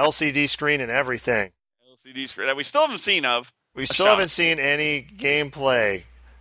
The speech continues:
Speaker 1: Come on, where's, where's the Twitch feed? Where's the Jack Danger, like, from the factory thing? At, at least get an idea what it plays like.
Speaker 2: Now, don't forget, we want your comments.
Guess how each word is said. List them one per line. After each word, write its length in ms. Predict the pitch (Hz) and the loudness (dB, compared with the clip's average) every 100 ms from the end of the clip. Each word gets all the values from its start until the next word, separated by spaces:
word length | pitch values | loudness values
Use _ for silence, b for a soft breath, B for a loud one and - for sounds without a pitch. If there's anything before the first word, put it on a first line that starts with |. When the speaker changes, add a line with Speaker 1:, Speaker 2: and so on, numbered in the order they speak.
| - | -10
Speaker 1:
Come 160 | - 139 | -4 0
on, 380 | 151 151 139 120 | 2 4 2 0
where's, 340 | 135 147 135 | 0 0 -2
where's 320 | 156 170 147 | 0 0 0
the 80 | 143 | -4
Twitch 300 | - 170 - | -2 0 0
feed? 440 | 151 143 131 123 | 0 2 2 0
Where's 300 | 110 131 131 | 0 0 0
the 60 | 139 | -4
Jack 260 | 127 139 127 | 0 0 0
Danger, 640 | 135 135 127 131 127 123 | -2 -2 0 2 2 0
like, 300 | 113 120 117 | 2 0 0
from 260 | - 123 131 | -4 -4 -2
the 80 | 127 | -2
factory 800 | 135 127 123 123 120 117 113 107 | 0 0 0 -4 -4 -2 -4 -2
thing? 320 | 123 107 101 | 0 0 -2
At, 160 | 104 | -6
at 60 | 113 | -4
least 320 | 143 156 - B B B - | -2 0 -2 B B B -4
get 180 | 135 | -4
an 100 | 117 | -2
idea 480 | 123 127 110 139 127 | 0 -2 -2 0 0
what 120 | 107 | -2
it 80 | 104 | -4
plays 260 | - 127 95 | 0 0 -2
like. 180 | 90 _ _ _ _ _ _ _ _ _ _ - | -10 _ _ _ _ _ _ _ _ _ _ -4
Speaker 2:
Now, 300 | 113 117 120 B B | -2 -2 -4 B B
don't 140 | 160 180 | -6 0
forget, 220 | 208 160 | -2 -2
we 120 | 175 | -6
want 340 | 185 196 190 | -4 -2 -2
your 140 | 196 196 | -2 -2
comments. 680 | - 185 180 131 107 - | 2 2 2 -2 -2 -10